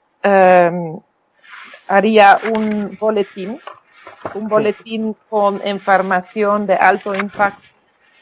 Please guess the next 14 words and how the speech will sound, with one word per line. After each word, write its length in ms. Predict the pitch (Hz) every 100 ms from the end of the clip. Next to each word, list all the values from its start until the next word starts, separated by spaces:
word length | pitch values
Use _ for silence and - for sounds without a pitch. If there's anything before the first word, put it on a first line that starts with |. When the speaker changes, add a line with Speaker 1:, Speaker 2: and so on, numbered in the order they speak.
| _ _
Speaker 1:
Em, 520 | 196 196 185 185 180 175 175 180 175 -
es 540 | 196 185 - - - - _ _
la 220 | 202 180
mejor 320 | 190 185 214
manera 360 | 202 190 185 185
de 520 | 175 165 - - -
comunicarse 1120 | - 190 180 180 - 185 180 185 - 196 226
siempre 720 | 214 - 220 214 214 214 330 - _ _
y 200 | - 196 180
es 180 | 180
gratuito, 720 | 180 175 170 - 165 - 359 359
tal 280 | - 190
como 220 | - 190 180
Facebook. 540 | - 214 202 262 -